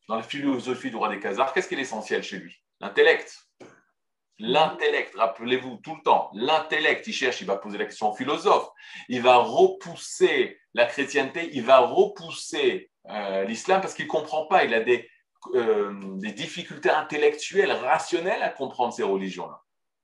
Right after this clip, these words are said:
Et donc, lui, il met en avant quels sont les hommes les plus grands, c'est les hommes qui ont,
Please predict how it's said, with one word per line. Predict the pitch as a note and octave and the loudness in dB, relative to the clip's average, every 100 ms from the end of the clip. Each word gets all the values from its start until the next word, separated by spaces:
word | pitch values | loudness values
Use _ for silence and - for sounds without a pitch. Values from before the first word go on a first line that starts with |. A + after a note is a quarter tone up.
| _ _ _ _ _ - - - | _ _ _ _ _ -20 -20 -12
Et | A2 | 0
donc, | F#3 A3 - | 4 4 4
lui, | F#3+ B3 C4 | 0 2 0
il | G#3+ | 0
met | F3+ | 2
en | D3+ | 4
avant | B2+ A#2+ D3+ G#3+ | 2 6 6 6
quels | - C#3+ | 2 -4
sont | - F#3 - | -2 -2 0
les | B2 G#2+ F3+ | 0 0 4
hommes | E3+ C3 | 4 4
les | A2 | -4
plus | - A2 | -8 -4
grands, | C#3 G#3 | 0 0
c'est | - | -2
les | B2+ A#2 G#2+ | -6 -8 -4
hommes | E3 F#3 E3 - _ _ | -2 0 -2 -8 _ _
qui | _ - C#3+ | _ -10 -4
ont, | C3+ A2 F#2+ | -4 -4 -12